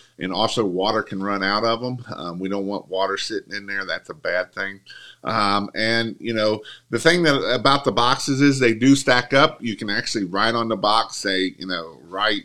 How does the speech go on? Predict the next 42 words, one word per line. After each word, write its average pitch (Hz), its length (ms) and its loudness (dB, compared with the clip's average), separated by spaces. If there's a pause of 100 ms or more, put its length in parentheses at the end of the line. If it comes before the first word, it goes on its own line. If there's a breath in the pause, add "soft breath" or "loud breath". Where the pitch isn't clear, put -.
(140)
whatever 101 460 -2
you 92 160 -2
want, 104 380 -6 (120)
and 95 120 -8
then 95 140 -6
the 90 160 -6
address 110 500 -2
and 104 80 -12
everything. 110 600 -8 (320 loud breath)
Um, 107 320 2
the 117 80 2
boxes, 131 460 4
if 127 120 2
they 120 120 0
get 113 260 0
wet, 123 360 4 (200)
you 104 140 -12
know, 101 240 -4
they'll 98 240 -2
dry, 127 560 2 (100)
and 101 120 -8
that's 104 220 -4
the 117 80 -4
whole 113 180 -4
purpose - 440 -6
of 90 140 -4
reason 98 320 -6
why 90 160 -4
we 92 140 -6
do 90 180 -4
the 87 100 -10
boxes 87 580 -4
versus 90 400 -8
plastic 80 460 -6
bags. 73 420 -6 (360 loud breath)
We 117 140 -2
don't 131 240 6
really 131 220 6
wanna 123 220 2
do 123 140 2
plastic 117 480 -2
bags. 117 560 2